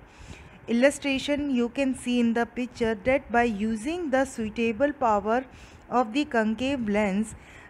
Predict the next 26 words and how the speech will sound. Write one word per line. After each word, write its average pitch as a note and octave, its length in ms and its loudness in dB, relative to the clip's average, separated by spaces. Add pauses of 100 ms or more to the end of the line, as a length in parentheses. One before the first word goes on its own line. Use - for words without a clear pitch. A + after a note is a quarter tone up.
(120)
this D#4 300 2
defect B3 520 -2
can A3 280 2
be E4 240 0 (260)
corrected. G3+ 580 2 (600)
A B3 100 4
concave D#4 520 2
lens B3+ 320 4
of B3+ 140 -2
the C#4+ 120 2
suitable C4 600 -2
power A3 580 2
will C4+ 200 2
bring B3+ 340 0
the C4+ 220 2
image A#3 540 4 (420)
back C4+ 400 4
onto A#3 420 2
the C#4 220 -2
retina, G3 640 -2 (420)
and D4+ 320 2
thus A#3+ 340 2 (260)
the C#4 180 4
defect A#3 580 -2
will G3+ 240 0
be D4+ 280 4